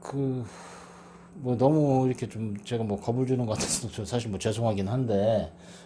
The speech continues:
근데 올해는, 올해는 어, 뭐,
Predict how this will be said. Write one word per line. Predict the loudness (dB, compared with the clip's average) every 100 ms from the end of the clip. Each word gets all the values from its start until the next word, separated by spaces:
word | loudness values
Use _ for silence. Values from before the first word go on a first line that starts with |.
| -6
근데 | 0 2 2 0 -10 -12 0
올해는, | 4 6 6 4 4 4 2
올해는 | 0 2 4 4 2 -2 -12 -20 -20 -20 -20 -10
어, | -6 -6 -4 -6 -6 -8 -8 -8 -10 -14 -20 -20 -20 -20 -20 -8
뭐, | -2 2 2